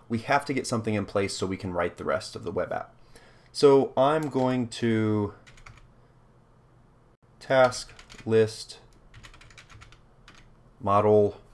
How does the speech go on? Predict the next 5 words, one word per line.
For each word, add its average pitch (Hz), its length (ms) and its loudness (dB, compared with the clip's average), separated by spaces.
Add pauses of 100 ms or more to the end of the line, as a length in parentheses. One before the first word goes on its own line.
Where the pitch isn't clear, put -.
actually, 90 580 -6
uh, 82 560 -6 (1900)
in 117 420 -2 (1700)
memory 92 380 -4 (200)
model. - 320 -6